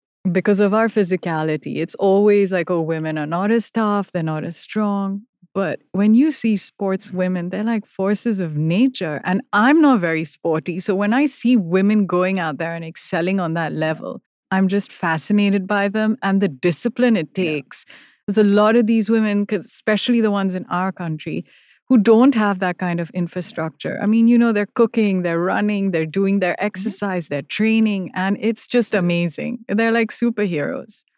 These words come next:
Speaker 2: It's
Speaker 1: You know,
Speaker 2: true.
Speaker 1: just, so for me, those would be my biggest role models.
Speaker 2: Very interesting. Last, but definitely not the least,
Speaker 1: <laughs>
Speaker 2: what's your definition of success?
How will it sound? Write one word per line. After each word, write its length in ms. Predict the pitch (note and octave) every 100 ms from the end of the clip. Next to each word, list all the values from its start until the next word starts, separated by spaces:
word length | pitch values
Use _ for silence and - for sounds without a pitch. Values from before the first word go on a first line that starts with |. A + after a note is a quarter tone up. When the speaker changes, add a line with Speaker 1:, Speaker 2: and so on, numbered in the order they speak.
| _
Speaker 2:
It's 200 | - -
Speaker 1:
You 80 | F#3
know, 120 | F3+
Speaker 2:
true. 60 | G3 G#3+
Speaker 1:
just, 260 | G3 - -
so 180 | G3
for 200 | F#3+ -
me, 240 | G#3+ A#3 C4
those 340 | G3+ F#3+ G3
would 120 | F#3+
be 120 | F3 E3
my 260 | - - - _ _ -
biggest 320 | F3+ F3 D#3+
role 140 | E2 A#1+
models. 480 | G1+ - _ _ _
Speaker 2:
Very 260 | - D3 -
interesting. 760 | - B2 C3+ - - A2 A#2+ - _ - - - - _ _ _ _
Last, 440 | D#3+ D#3+ D#3 E3+ -
but 200 | E3 -
definitely 540 | D#3+ D#3+ F#3 F3+ D#3
not 200 | D3 A#2 -
the 60 | D#3+
least, 440 | - A3 B3+ - B3 G#3 -
Speaker 1:
<laughs> 120 | -
Speaker 2:
what's 220 | E3 -
your 100 | E3
definition 580 | C3+ B2 - A2 - -
of 100 | E3
success? 800 | - - - - - - - _